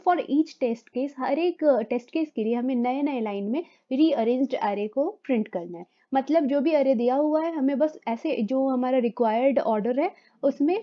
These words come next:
प्रिंट करना है। मतलब सारे एलिमेंट्स, अ, नेगेटिव वाले पहले और सारे एलिमेंट्स पॉजिटिव वाले बाद में। सिंपल कंस्ट्रेंट एक बार देख लेते हैं। तो तुम्हारे पास, तुम जो जितने भी टेस्ट केसेस पे चेक कर सकते हो वो हो सकता है मैक्सिमम हंड्रेड।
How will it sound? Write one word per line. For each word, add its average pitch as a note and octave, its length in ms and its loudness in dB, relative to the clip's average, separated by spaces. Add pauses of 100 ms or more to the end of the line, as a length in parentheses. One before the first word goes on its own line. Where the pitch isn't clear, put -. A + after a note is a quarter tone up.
प्रिंट A3+ 220 0
करना F#3+ 260 -4
है। G3+ 120 -6
मतलब E4 220 -2
सारे G3+ 240 -4
एलिमेंट्स, G#3+ 420 -4
अ, A3 120 -2
नेगेटिव G#3+ 380 -2
वाले A3 200 -2
पहले A#3 260 0
और A#3+ 180 0
सारे G#3 320 -4
एलिमेंट्स G#3+ 340 -4
पॉजिटिव G#3 380 -4
वाले C4 200 -2
बाद F3+ 340 -2
में। F3+ 80 -8 (400)
सिंपल A3+ 320 0 (380)
कंस्ट्रेंट D4 420 4
एक C4 160 2
बार C#4+ 120 4
देख G3+ 220 -2
लेते F#3+ 200 -4
हैं। G#3 80 -6
तो C#4+ 100 -6
तुम्हारे C#4+ 460 2
पास, D#4+ 320 4
तुम D#4+ 280 8
जो C4+ 240 4
जितने B3+ 340 2
भी D#4+ 80 0
टेस्ट B3+ 300 -4
केसेस C#4+ 320 0
पे D4+ 100 -2
चेक C#4 260 -4
कर A#3 120 -2
सकते A3+ 340 -6
हो D#4 80 0 (320)
वो D#4+ 100 4
हो D#4 140 6
सकता C4 300 0
है D4 60 0
मैक्सिमम B3 600 2
हंड्रेड। F3 360 0